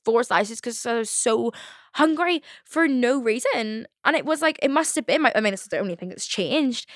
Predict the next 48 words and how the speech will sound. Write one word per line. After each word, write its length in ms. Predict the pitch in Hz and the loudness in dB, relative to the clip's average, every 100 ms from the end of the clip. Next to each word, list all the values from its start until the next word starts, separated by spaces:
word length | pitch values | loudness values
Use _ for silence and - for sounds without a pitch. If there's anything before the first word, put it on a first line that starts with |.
| - - | -10 -4
is 120 | 226 | 0
my 100 | 208 | 0
pill. 340 | 202 247 285 - - | 2 2 0 -2 -10
'Cause 100 | 285 | 2
now 80 | 311 | 2
I 100 | 311 | 4
can 120 | 233 | 4
have, 160 | 247 | 2
like, 140 | 240 - | 2 2
breakfast 540 | - - 311 240 - - | 0 2 0 0 -2 0
and 140 | 247 | 2
then, 140 | 220 | 4
like, 160 | 208 - _ _ _ - _ | 2 -2 _ _ _ -20 _
go 280 | 277 247 254 | 8 10 10
about 240 | 226 240 | 8 6
my 80 | 233 | 6
day, 240 | 226 277 320 | 4 6 6
like, 100 | 220 | 6
maybe 160 | 254 | 4
have, 140 | 240 240 | 4 2
like, 80 | |
a 40 | 254 | 2
little 100 | 240 | 2
morning 220 | 220 226 | 2 2
snack 200 | 233 220 | 2 2
and 100 | 233 | 2
then 80 | 220 | 0
have 120 | 220 | 2
my 80 | 214 | 4
lunch. 240 | 202 226 | 4 4
Like, 120 | 233 - - - | 0 -10 -4 0
I, 100 | 254 | 0
it's 180 | 226 - | -2 -4
just, 260 | 359 - - _ _ _ | -4 -4 -6 _ _ _
I 80 | 277 | -6
don't 120 | 277 | -2
know. 300 | 254 381 202 - | 0 0 -4 -8
It's 120 | - | -8
so 340 | - - 247 311 | -6 -2 2 4
weird. 320 | 220 294 220 | 4 4 2
I 60 | |
mean, 140 | 233 220 | 2 4
I 80 | 233 | 2
was 140 | 285 | 2
on, 120 | 294 | 0
like, 140 | 233 214 | 0 -2
a 100 | - _ _ _ _ - | -8 _ _ _ _ -10
prog-, 240 | 233 - | -10 -10